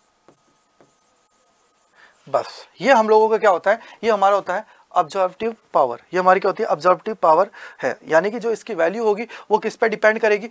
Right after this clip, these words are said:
वो जो इसकी वैल्यू होती है ना बेटा, वो होती है वन के इक्वल। क्या होती है? वन के इक्वल। इसके अलावा ये किस चीज़ पे डिपेंड करेगा? ये डिपेंड जो हमारा करता है, ये हमारा करता है मटेरियल पर कि किस टाइप का मटेरियल है। उसके अलावा हमारी जो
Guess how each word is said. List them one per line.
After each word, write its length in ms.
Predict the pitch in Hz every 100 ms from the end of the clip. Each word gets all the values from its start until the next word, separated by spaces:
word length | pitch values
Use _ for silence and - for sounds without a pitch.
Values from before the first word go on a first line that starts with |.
| - -
वो 180 | 226 220
जो 160 | 180 220
इसकी 180 | -
वैल्यू 240 | 202 202 233
होती 120 | 214
है 20 |
ना 60 | 220
बेटा, 160 | 233
वो 160 | 220 226
होती 180 | 185 220
है 60 | 202
वन 180 | 185
के 120 | 180 165
इक्वल। 260 | - 135
क्या 120 | -
होती 160 | 175 220
है? 40 | 165
वन 140 | 151
के 100 | 175
इक्वल। 220 | 143 131 - -
इसके 220 | 185 - 240
अलावा 200 | 233 247
ये 120 | 247
किस 220 | 240 226
चीज़ 160 | 240 220
पे 100 | 233
डिपेंड 300 | 220 233 233
करेगा? 300 | 226 214 240 - -
ये 100 | 208
डिपेंड 380 | 196 - 220 254
जो 120 | 240
हमारा 240 | 214 220 226
करता 260 | 214 226
है, 100 | 226
ये 80 | 220
हमारा 200 | 202 214
करता 240 | 214 196 220
है 80 |
मटेरियल 520 | 196 175 196 190 214 220
पर 160 | 240 - - -
कि 80 | 240
किस 220 | 233 -
टाइप 200 | 214 214
का 140 | 226
मटेरियल 560 | 190 165 196 196 214 185
है। 120 | 233 - _ _ _ _ -
उसके 260 | 190 - 247
अलावा 280 | 226 220 226 - -
हमारी 320 | 175 180 226
जो 160 | 220